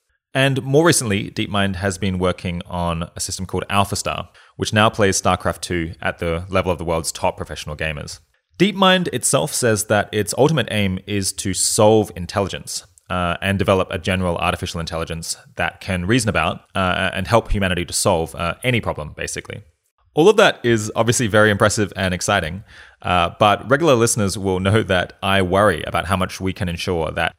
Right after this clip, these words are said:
A I systems continue to, uh, achieve the outcomes that their designers, uh,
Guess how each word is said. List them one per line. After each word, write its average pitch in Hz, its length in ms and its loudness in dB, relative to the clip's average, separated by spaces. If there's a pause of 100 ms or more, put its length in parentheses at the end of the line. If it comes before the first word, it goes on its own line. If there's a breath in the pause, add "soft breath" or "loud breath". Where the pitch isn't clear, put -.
(120)
A 107 80 4
I 95 60 4
systems 95 360 -2
continue 101 460 -2
to, 85 360 -4
uh, 80 200 -4
achieve 95 380 -6 (160)
the 98 100 0
outcomes 92 440 0
that 85 200 0
their 90 100 -2
designers, 87 600 -2 (340 loud breath)
uh, 85 140 0